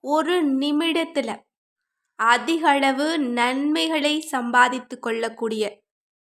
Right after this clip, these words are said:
இன்னும் நமது தேவைகளை உடனுக்குடன்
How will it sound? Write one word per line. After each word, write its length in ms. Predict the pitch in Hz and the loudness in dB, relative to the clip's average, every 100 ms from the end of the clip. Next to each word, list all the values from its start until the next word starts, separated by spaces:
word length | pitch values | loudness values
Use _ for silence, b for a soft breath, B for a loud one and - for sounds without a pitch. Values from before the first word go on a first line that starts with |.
| _ | _
இன்னும் 580 | 220 226 254 247 - _ _ | -4 0 0 0 -4 _ _
நமது 480 | 214 214 202 214 208 | -8 -6 -2 -4 -4
தேவைகளை 920 | 240 247 269 277 262 240 262 285 - | -2 -2 0 -2 -2 -2 -2 -4 -10
உடனுக்குடன் 1160 | 220 240 226 311 311 320 302 - 262 262 254 | -12 -10 -2 0 0 -2 -6 -6 -2 -2 -4